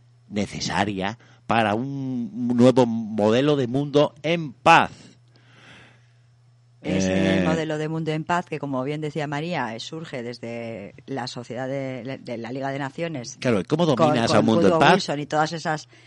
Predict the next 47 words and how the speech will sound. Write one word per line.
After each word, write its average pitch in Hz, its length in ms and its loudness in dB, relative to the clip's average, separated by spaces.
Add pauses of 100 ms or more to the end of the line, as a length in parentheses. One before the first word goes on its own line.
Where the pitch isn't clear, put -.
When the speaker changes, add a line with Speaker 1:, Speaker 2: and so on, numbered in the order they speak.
(140)
Speaker 2:
grandes, 151 580 -2
Speaker 1:
Claro. 143 160 -10
Speaker 2:
eh, - 60 -10
la, 120 140 -6
el, 139 280 -8
la 135 140 -6
paz, 151 280 -2
la 143 120 -6
equidad, 147 340 -4
que - 140 -12
es 139 80 -10
lo 139 100 -6
que 139 100 -10
habla 139 400 -10
la 131 160 -12
Agenda 151 260 -8
veinte 160 180 -6
treinta. 170 260 -4
No 170 80 -6
sé 165 120 -10
si 156 120 -12
os 135 80 -10
dais 156 160 -8
cuenta 165 300 -8
también 170 280 -6
que 165 80 -8
vivimos 160 400 -8
en 165 60 -8
una 170 140 -4
cultura 165 320 -2
de 175 80 0
la 139 80 -2
emergencia, 135 640 -6 (200)
Speaker 1:
Mm. 95 300 -14
Speaker 2:
porque 143 160 -6
hemos 151 160 -6
pasado 147 400 -2 (380)
de 151 80 -4
una 151 80 -2
emergencia 143 640 -4
migratoria, 175 680 -4
una 135 220 -8
emergencia 131 720 -8
climática, 175 540 -4
ahora 127 340 -8
la 135 100 -6
emergencia 135 600 -10